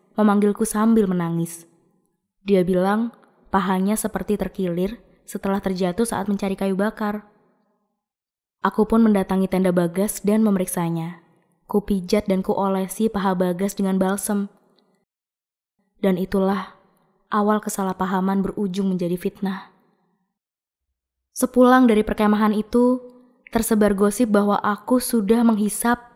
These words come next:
em, kemaluan Bagas. Ternyata, ada seorang murid entah siapa yang mengintip ke dalam tenda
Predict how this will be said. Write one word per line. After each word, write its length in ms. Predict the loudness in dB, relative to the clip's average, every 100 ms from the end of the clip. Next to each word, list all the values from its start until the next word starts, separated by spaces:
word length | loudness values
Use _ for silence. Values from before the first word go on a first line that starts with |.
| -20 _ _ _ _ _ _ _ _
em, 800 | -8 -4 0 0 0 0 -2 -4 -10 _ _ _ -2
kemaluan 400 | 4 6 6 6
Bagas. 640 | 6 4 0 -2 -6 -16 _ _ _ _ _ _ _ _ _ _ _ _ -4
Ternyata, 720 | 0 2 2 0 0 0 -2 -10 _ _ _ _ _ -2
ada 200 | 4 4
seorang 320 | 4 2 2
murid 320 | 2 2 2 0
entah 160 | -4
siapa 640 | -2 -2 -2 -2 -4 -4 -8 _ _ _ 0
yang 160 | 2
mengintip 480 | 4 4 2 0 0
ke 80 | 2
dalam 240 | 2 0
tenda 560 | 0 0 2 2 0